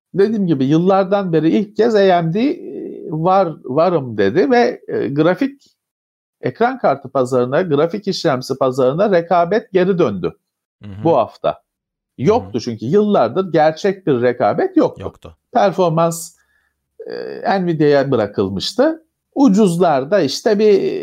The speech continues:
Speaker 1: itişilip kakışılıyordu hafif hafif. Yok, bu şeyde, e, bu hafta ye-, yeniden bir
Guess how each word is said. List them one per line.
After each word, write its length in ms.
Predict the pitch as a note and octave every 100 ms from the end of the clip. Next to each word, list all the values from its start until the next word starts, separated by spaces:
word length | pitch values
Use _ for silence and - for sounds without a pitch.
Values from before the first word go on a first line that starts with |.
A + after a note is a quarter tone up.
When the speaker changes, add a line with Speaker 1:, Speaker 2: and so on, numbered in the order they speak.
| -
Speaker 1:
itişilip 720 | D2+ F3+ - F3+ F3+ F3+ -
kakışılıyordu 640 | E3+ E3+ - F3 F3+ B2 G2
hafif 300 | G#2+ A2 G#2
hafif. 260 | G2+ F4 F#4 _ _ _ _ _ _ -
Yok, 300 | A#3+ C#3+ -
bu 420 | G3 G3 F#3 B2+
şeyde, 380 | D#3+ G3 D#3+ D3
e, 340 | G#3+ A3 - E2 - - - - - - -
bu 280 | - G3+ G3
hafta 580 | C3+ - - A#3 B3+ - - _ _
ye-, 260 | E3+ F#3+ E3
yeniden 600 | F#3+ F3 C#3+ F3 G3+ F3+
bir 300 | G3 G3